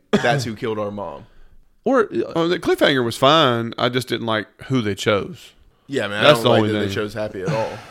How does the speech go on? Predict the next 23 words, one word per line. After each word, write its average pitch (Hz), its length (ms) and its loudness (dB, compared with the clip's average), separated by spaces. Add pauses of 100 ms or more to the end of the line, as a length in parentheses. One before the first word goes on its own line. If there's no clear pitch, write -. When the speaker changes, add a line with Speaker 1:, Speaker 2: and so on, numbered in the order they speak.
(420)
Speaker 1:
Like, 117 200 -6
this 147 140 -8
is 139 60 -12
gonna 117 160 -6
be 104 160 -8
Speaker 3:
But 143 100 0
it, - 60 2
Speaker 1:
tough. 147 140 8
Speaker 3:
uh, - 20 -12
but 156 100 2
it 160 40 2
goes 165 240 2
back 139 160 4
to 113 100 -2
expectations. 101 640 -4
Like, 104 220 -6
I 139 100 4
was 143 140 2
expecting 113 340 -4
to 110 60 -8
see 113 200 -4
more 110 320 0
Redwoods. 104 640 -4